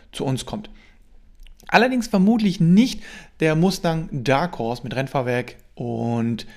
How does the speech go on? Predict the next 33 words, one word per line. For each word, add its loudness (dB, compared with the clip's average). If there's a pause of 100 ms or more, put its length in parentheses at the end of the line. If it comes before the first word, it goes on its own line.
stärkerem 0
V -6
acht -2
für -2
den 0
sogenannten -2
Wettbewerbseinsatz. -6 (460)
Ich -8
denke, 4
bei 2
uns 0
wird's 0
der 0
ganz -2
normale 0 (300)
V -8
acht -6 (100)
sein, -4
wobei 0
da 2
wohl -2
auch -4
noch -4
mal 0
ein -2
bisschen -6 (100)
Zeit -4
in -4
den -2
Wald -2
gehen -6
wird -6
sozusagen, -6